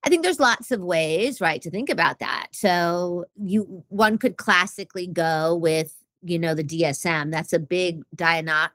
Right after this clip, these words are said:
diagnostic manual that we use in psychiatry that is just a collection of, of symptoms. We call that a syndrome. And so you can define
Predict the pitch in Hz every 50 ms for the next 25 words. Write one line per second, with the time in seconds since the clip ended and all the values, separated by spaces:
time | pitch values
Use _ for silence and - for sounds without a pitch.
0 | - 156 165 160 156 156 151 160 156 156 160 156 - - 160 - 151 151 151 147
1 | 151 165 190 214 247 220 175 - - 165 156 156 160 151 160 160 - - 147 156
2 | - - 151 151 151 151 160 - - 175 170 175 185 202 170 160 151 147 - 165
3 | 160 147 - - 175 - - 190 170 - 165 156 151 151 151 - - 170 156 151
4 | 151 151 143 - - - 160 151 143 - - 170 151 147 127 156 147 156 170 180
5 | - 151 - 156 147 143 139 160 160 - - 156 151 147 127 123 131 135 156 214
6 | 269 - - - - - - - - - - - 202 185 185 180 180 180 180 180
7 | 175 - - - - 220 208 208 214 208 - 240 214 208 202 170 - 196 180 180
8 | 180 185 185 185 190 190 180 170 -